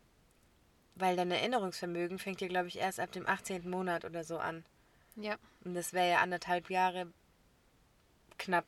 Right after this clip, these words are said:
Speaker 1: zwei
Speaker 2: Mhm.
Speaker 1: sozusagen. Das heißt, du nimmst psychisch, unterbewusst und seelisch eigentlich schon Dinge mit, an die du dich nicht mal mehr erinnern kannst.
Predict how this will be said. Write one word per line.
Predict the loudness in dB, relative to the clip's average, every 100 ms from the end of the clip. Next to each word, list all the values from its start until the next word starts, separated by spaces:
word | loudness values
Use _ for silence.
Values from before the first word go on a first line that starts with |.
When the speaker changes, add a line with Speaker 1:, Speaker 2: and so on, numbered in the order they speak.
| -4
Speaker 1:
zwei | -4 -2 -2
Speaker 2:
Mhm. | -4
Speaker 1:
sozusagen. | -6 -8 -4 -2 -2 -4 -12 -20 _ _ _ _
Das | -4 2
heißt, | 2 0 -14 _ _ _ _ -4
du |
nimmst | 0 0 -2 -4
psychisch, | -2 0 2 2 2 2
unterbewusst | -4 -4 -8 -6 -6 -6
und | -8 -4
seelisch | 2 2 4 2 0 -4
eigentlich | -6 -6 -8
schon | -6 -4
Dinge | -2 -2
mit, | -2 -2
an | -4
die | -4
du | -6
dich | -8 -8
nicht | -6
mal | -4
mehr | -4 -4
erinnern | -6 -6 -2 -2 -4
kannst. | -4 -4 -6 -14 -18